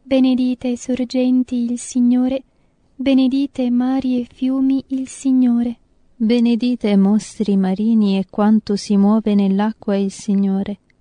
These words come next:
Speaker 2: Benedite uccelli tutti dell'aria il Signore.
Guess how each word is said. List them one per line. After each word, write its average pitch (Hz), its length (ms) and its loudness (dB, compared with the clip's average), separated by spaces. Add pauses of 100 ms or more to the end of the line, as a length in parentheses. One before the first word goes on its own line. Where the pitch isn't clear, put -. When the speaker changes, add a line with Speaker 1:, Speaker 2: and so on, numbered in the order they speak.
(360)
Speaker 2:
Benedite 202 720 2
uccelli 220 600 0
tutti 233 420 -4
dell'aria 214 560 0
il 226 120 0
Signore. 202 680 0